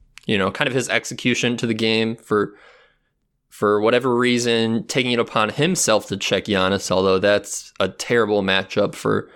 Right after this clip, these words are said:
clear reasons. And, uh, yeah, so just, just the fact that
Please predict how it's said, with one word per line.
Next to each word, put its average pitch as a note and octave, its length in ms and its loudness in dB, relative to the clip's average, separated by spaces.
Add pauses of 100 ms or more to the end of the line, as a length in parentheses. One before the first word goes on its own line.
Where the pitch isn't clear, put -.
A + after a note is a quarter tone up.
(500)
clear G2+ 360 2
reasons. G2 760 0 (1200)
And, F#2 360 0
uh, F2+ 420 2 (720)
yeah, G#2+ 260 0
so F#2+ 220 -2
just, A2+ 340 -2
just C3 200 -2
the B2+ 80 0
fact A#2+ 360 0
that G#2 380 0